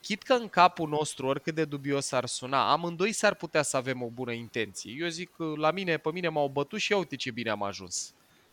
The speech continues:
E firesc să poți să folosești pedeapsă corporală și ea zice, „Băi, ești în epoca de piatră, ai nebunit la cap, cum să mai lovești copilul? Nu-i normal așa ceva.” E, din diferențele astea de percepție care vin din diferențe de viață, de experiențe de viață,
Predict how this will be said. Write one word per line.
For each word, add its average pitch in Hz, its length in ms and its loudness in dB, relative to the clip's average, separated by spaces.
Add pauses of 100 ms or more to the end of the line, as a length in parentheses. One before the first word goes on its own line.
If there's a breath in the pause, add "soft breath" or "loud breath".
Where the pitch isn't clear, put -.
E 131 120 -4
firesc 202 400 4
să 131 360 0
poți 127 180 -4
să - 80 -6
folosești 120 500 -6
pedeapsă 117 420 -2
corporală 156 540 -2
și 185 160 -2
ea 190 60 2
zice, 175 280 -4
„Băi, 185 160 2
ești 156 200 -2
în 139 60 -4
epoca 147 380 -2
de 120 120 -6
piatră, 151 360 -2
ai 123 100 -2
nebunit 120 460 -6
la 113 140 2
cap, - 300 -4
cum 160 100 -6
să 156 160 -2
mai 147 160 0
lovești 117 380 -4
copilul? 110 380 -8
Nu-i 143 120 -8
normal 120 440 0
așa 98 240 -8
ceva.” 92 480 -8 (640 loud breath)
E, 185 220 8 (140)
din 139 320 -8
diferențele 151 680 2
astea 165 240 2
de 139 140 -2
percepție 131 680 -2
care 117 320 2
vin 196 300 -6
din 160 160 -8
diferențe 131 580 -2
de 120 160 -4
viață, 117 480 0
de 120 100 -8
experiențe 113 640 -6
de 113 120 -8
viață, 104 640 -6